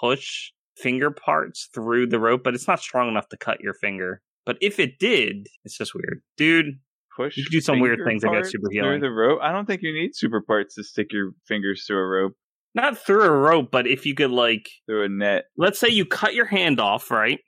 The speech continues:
Speaker 1: Somehow, you cut your hand off, stick it through, and then reattach it, it would grow outside the net.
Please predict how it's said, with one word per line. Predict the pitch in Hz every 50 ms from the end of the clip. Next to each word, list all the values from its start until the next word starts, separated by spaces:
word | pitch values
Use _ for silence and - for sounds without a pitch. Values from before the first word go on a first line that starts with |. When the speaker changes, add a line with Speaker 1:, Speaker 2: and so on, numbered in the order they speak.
| _ _
Speaker 1:
Somehow, | - - 143 123 123 117 110 104 104 117 131 127
you | 120 143
cut | - - 135 - -
your | 160 160 151
hand | 151 139 135 127 113
off, | 110 107 107 117 - - _ _ _ _ _ _
stick | - - - 190 202 196 -
it | 214 202 - -
through, | 175 180 214 202 165 151 -
and | 135 127 131
then | 139 135 131 123
reattach | 123 139 143 147 135 - - - 131 147 147 - -
it, | 117 104 -
it | - 123
would | 110 113 113 110
grow | - 123 127 127 123
outside | 113 113 - - 120 113 110 107
the | 101
net. | 107 135 135 110 -